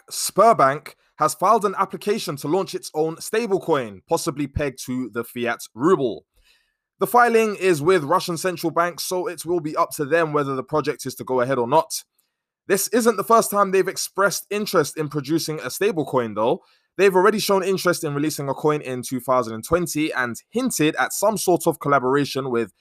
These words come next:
J P Morgan, which, because of their alliances to the West, was never really going to happen realistically. But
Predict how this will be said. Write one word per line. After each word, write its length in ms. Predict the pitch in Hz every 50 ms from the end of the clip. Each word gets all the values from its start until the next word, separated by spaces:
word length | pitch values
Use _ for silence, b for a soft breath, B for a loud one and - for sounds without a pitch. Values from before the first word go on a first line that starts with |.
| _ _ _
J 140 | - 127 113
P 180 | - - 113
Morgan, 480 | 107 139 190 185 143 131 117 98 92 87 _ _ _ _ _ _
which, 480 | 143 185 185 - - - - - - b b b b b b b b b b _
because 240 | - 170 - 247 208
of 100 | 202 165
their 140 | 196 190 170
alliances 640 | 160 175 185 185 180 175 165 - - 180 175 160 -
to 100 | - 143
the 100 | 120 123
West, 340 | 127 156 160 147 - -
was 340 | - 127 135 135 131 113 - -
never 320 | 170 190 175 147 156 135
really 420 | 110 95 107 135 139 131 127 123
going 220 | 104 117 120 120 117
to 60 | 113
happen 320 | - 120 _ _ 117 110 107
realistically. 640 | 110 107 110 139 143 - - 110 - - 98 82 _ _ _ _ _ _ _ _ _ _ -
But 320 | 151 170 160 - - -